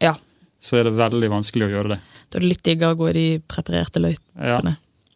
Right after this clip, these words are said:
Speaker 2: For du har ganske smale langrennsski, og de bærer kanskje ikke så mye utenfor løypene?
Speaker 1: Nei.
Speaker 2: Nei.
Speaker 1: Jeg har ikke fjellski. <laughs>
Speaker 2: Så du, du prøvde litt, eller? Å
Speaker 1: Å
Speaker 2: gå,
Speaker 1: gå?
Speaker 2: gå litt direkte linje her og der?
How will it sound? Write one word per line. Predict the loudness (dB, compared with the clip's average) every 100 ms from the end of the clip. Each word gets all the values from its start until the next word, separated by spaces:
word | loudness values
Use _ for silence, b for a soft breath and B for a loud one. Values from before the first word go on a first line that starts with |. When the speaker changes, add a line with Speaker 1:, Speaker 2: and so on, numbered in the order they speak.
| _
Speaker 2:
For | 2
du | 4
har | 4
ganske | 2 2
smale | 0 2 2
langrennsski, | 0 0 0 0 -2 -8 _ _ B B B B B
og |
de | 2
bærer | 4 4 4
kanskje | -2 -2
ikke | 0
så | 2
mye | 2 2
utenfor | 0 -4 _ -2 0 -2
løypene? | -2 -6 -2
Speaker 1:
Nei. | -2 -2 -6 _ _
Speaker 2:
Nei. | -12 -12
Speaker 1:
Jeg | -14 -20 -20 -20 -20 -20 _ _ -20 -20 -20 -6
har | -2
ikke | 0 0 2
fjellski. | 4 2 0 0 4
<laughs> |
Speaker 2:
Så | 4
du, | 4
du | 2 2
prøvde | 4 4 4 2
litt, | 0 2
eller? | 0 0 -6 _ _ B B B
Å | 2
Speaker 1:
Å |
Speaker 2:
gå, | 6
Speaker 1:
gå? | 4 6
Speaker 2:
gå | 4 6
litt | 4
direkte | 2 2 2
linje | 2 2
her | 2
og | 0
der? | -4